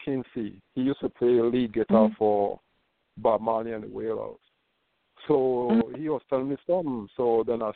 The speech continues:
Speaker 1: stopped to talk to him. So he said, "Listen, I can't talk too much because I have an emergency. I'm on my way to the hospital." So I said, "Donald, what happened to you? You're sick?" He said, "No, um, the family is meeting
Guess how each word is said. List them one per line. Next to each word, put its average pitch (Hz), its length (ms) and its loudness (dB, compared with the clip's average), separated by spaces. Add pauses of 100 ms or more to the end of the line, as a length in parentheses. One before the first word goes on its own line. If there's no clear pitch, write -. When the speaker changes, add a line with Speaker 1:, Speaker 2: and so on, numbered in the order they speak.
Speaker 1:
stopped 110 240 2
to 98 60 -18
talk 101 320 -2
to 135 100 -2
him. 156 240 -2
So 143 80 -6
he 131 120 -2
said, 156 180 0
"Listen, 151 260 -2
I 135 80 -2
can't 147 320 0
talk 135 280 2 (220)
too 151 80 -4
much 139 380 0
because 110 340 0 (800)
I 127 100 2
have 131 100 2
an 139 100 0
emergency. 127 640 -2
I'm 113 140 -4
on 113 100 -8
my 113 120 -8
way 117 140 -6
to 113 100 -6
the 104 100 -6
hospital." 123 560 -4
So 127 80 -4
I 127 100 -4
said, 135 160 2
"Donald, 160 320 2
what 156 80 4
happened 147 200 -2
to 113 60 -10
you? 110 140 -6
You're 107 120 -10 (100)
sick?" 190 180 0 (960)
He 143 160 0
said, 165 140 2
"No, 156 500 0
um, 131 320 0
the 113 160 -4
family 143 280 0
is 123 100 -10
meeting 131 560 -6